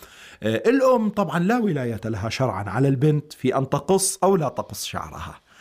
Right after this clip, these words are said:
لكن، آه، الأم خصوصًا البنت التي هي في بداية ريعان الشباب، آه، تكون قد تعبت عليها، سرحت شعرها، أطالت لها شعرها، نسقته لها. من هنا تشعر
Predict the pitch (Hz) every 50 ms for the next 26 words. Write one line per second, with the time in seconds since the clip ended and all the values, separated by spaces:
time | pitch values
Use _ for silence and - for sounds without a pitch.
0 | - - - - - - 240 240 240 254 226 220 - - 151 139 - - 139 156
1 | - - 240 247 220 196 165 - 170 156 - 220 208 - 196 175 160 147 127 123
2 | 175 190 180 - 170 160 160 165 165 170 160 156 170 170 170 170 - 160 151 131
3 | 135 127 147 151 151 147 135 123 117 - - _ _ _ - - 120 117 135 135
4 | 127 120 127 131 131 123 117 - - - - 110 113 117 110 101 92 - - -
5 | - _ _ - - - - - - _ - - - - 180 180 185 226 214 -
6 | - 160 - - 170 143 131 131 117 113 - - 87 113 120 117 113 107 90 104
7 | 110 110 107 107 107 107 104 104 - - - 131 123 131 131 - - 117 107 -
8 | - 120 98 95 104 110 101 90 117 110 107 107 - - 135 - - 139 139 123
9 | 120 120 - 120 104 101 117 107 - - 107 87 98 107 104 - 113 113 113 110
10 | 117 131 - - - 143 - - 147 143 - 117 110 127 120 117 107 101 110 107
11 | 107 - - - - - - - 156 190 180 190 247 247 220 214 - 254 247 -
12 | - 175 - 196 202 180 170 160